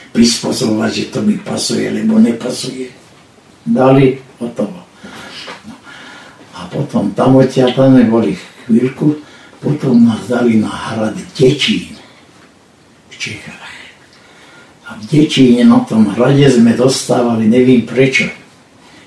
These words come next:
keď sme boli bez zbrane. Keď tam nám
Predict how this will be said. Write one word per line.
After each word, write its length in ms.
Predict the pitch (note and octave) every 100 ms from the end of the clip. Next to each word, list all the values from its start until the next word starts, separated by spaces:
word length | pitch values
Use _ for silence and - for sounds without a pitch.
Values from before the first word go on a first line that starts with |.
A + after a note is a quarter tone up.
| _
keď 160 | - -
sme 640 | - - - - _ A2+ G#2+
boli 240 | A2 A2
bez 240 | G#2 B2+ A2+
zbrane. 480 | - - - - - _ _ _ - - - - - - _ - - _ _ _ -
Keď 320 | - A2 - -
tam 240 | A#2+ A#2+
nám 240 | A#2 G#2+